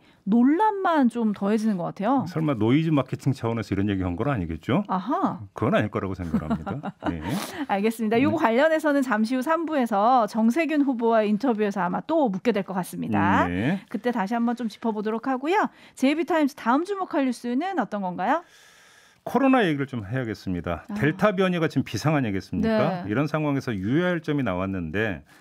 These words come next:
Speaker 2: 지난 사 일에 확진 판정을 받은 전북 이천삼백팔십칠 번 확진자, 그리고 이 일에 확진된 구례 십이 번 확진자가 서로 모르는 사이라고 그래요.
Speaker 1: 네.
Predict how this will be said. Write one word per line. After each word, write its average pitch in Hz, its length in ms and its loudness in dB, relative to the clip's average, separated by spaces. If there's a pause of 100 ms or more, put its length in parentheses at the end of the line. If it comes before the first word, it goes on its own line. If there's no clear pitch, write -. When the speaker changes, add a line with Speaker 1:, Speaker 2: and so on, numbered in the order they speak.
(180)
Speaker 2:
지난 185 360 0
사 214 320 0
일에 214 220 2
확진 220 580 -2
판정을 196 480 -2
받은 143 300 -2
전북 131 500 -2
이천삼백팔십칠 151 1400 -6
번 190 240 2
확진자, 101 600 -4 (420)
그리고 147 340 0
이 143 260 -2
일에 202 160 2
확진된 165 600 -2
구례 147 380 0
십이 151 500 -4
번 127 160 -2
확진자가 104 640 -2
서로 208 240 -2
모르는 117 460 0
사이라고 82 380 -6
그래요. 73 260 -14
Speaker 1:
네. 196 320 -6